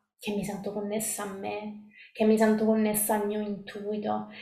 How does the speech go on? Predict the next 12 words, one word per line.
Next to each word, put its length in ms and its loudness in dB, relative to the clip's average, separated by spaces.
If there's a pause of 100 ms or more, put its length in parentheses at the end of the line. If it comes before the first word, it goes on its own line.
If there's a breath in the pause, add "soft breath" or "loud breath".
(100)
che 120 2
mi 120 8
sento 300 6
connessa 460 6
all'universo, 720 2
a 60 -4
questa 340 0
energia 640 -2
universale 800 -2
che 180 -8
tutto 420 -2
muove, 600 -6